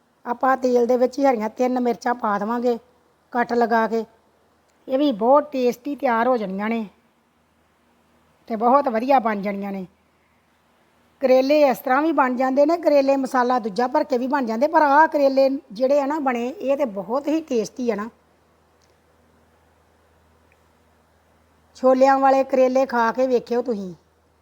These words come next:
ਤੁਸੀਂ ਆਪੇ ਹੀ ਆਖਣਾ ਕਿ ਇੱਕ ਨਵੀਂ ਰੈਸਪੀ ਹੈ, ਨਵੀਂ ਚੀਜ਼ ਵੇਖੀ ਹੈ। ਤੇ ਉੱਤੇ ਨਿੰਬੂ ਨਿਚੋੜ ਕੇ ਨਾਲ ਹਰੀ ਮਿਰਚ ਲੈ ਕੇ ਤੇ ਜਿੰਨੀਆਂ ਮਰਜ਼ੀ ਤੁਸੀਂ ਰੋਟੀਆਂ ਖਾ ਸਕਦੇ ਹੋ।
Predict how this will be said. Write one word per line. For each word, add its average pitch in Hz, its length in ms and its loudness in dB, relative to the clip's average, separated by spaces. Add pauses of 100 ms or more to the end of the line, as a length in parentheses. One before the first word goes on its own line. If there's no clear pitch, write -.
(1500)
ਤੁਸੀਂ 269 140 0
ਆਪੇ 233 240 0
ਹੀ 311 80 2
ਆਖਣਾ 254 380 0
ਕਿ 302 140 -4
ਇੱਕ 285 160 -2
ਨਵੀਂ 247 360 0
ਰੈਸਪੀ 254 400 -2
ਹੈ, 269 60 4
ਨਵੀਂ 247 300 -2
ਚੀਜ਼ 233 260 -4
ਵੇਖੀ 202 400 -6
ਹੈ। 190 80 -12 (1700)
ਤੇ 262 120 -4
ਉੱਤੇ - 300 0
ਨਿੰਬੂ 240 340 0
ਨਿਚੋੜ 277 400 4
ਕੇ 302 200 0 (420)
ਨਾਲ 226 260 -4
ਹਰੀ 233 240 -2
ਮਿਰਚ 214 320 -6
ਲੈ 277 240 4
ਕੇ 285 240 -2 (480)
ਤੇ 240 40 -18
ਜਿੰਨੀਆਂ 247 380 -2
ਮਰਜ਼ੀ 220 420 -4
ਤੁਸੀਂ 262 240 0
ਰੋਟੀਆਂ 226 400 -2
ਖਾ 214 200 -2
ਸਕਦੇ 226 400 -2
ਹੋ। 269 160 0